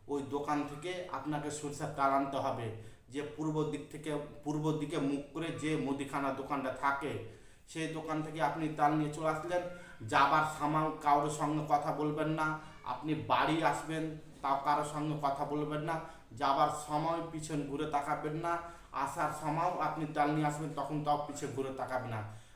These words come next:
আপনি যখন বাড়িতে চলে আসলেন তখন কোনো ঠাকুর স্থানে, আপনার শুদ্ধ স্থানে সেই তালটি উপর জায়গায় রেখে দিলে আপনি মাটিতে তাকাবেন না। তারপরে আপনার যখন প্র-, প্রয়োজন পড়বে কোনো ব্যক্তিকে নিজের আয়ত্তে আনার জন্য,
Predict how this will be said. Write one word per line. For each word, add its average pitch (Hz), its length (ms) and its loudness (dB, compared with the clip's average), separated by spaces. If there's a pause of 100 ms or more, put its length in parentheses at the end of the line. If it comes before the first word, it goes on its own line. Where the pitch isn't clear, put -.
আপনি 156 260 -2
যখন 151 420 0
বাড়িতে 151 440 -2
চলে 160 180 0
আসলেন 165 440 0
তখন 156 320 -4
কোনো 151 480 0
ঠাকুর 147 400 -4
স্থানে, 147 560 -4 (300)
আপনার - 340 -2
শুদ্ধ 151 420 -2
স্থানে 147 400 -2
সেই 143 240 -4
তালটি 143 340 0
উপর 139 360 -2
জায়গায় 135 260 -2
রেখে 131 180 -6
দিলে 123 220 -4
আপনি 127 220 -2
মাটিতে 131 480 -2
তাকাবেন 127 400 -2
না। 107 240 -6 (460)
তারপরে 165 560 -2
আপনার 160 420 0
যখন 156 340 0
প্র-, 165 440 0 (260)
প্রয়োজন 170 380 -2 (120)
পড়বে 165 520 0 (540)
কোনো 156 240 -2
ব্যক্তিকে 151 640 0
নিজের 143 360 2
আয়ত্তে 143 360 -2
আনার 143 340 4
জন্য, 120 540 -2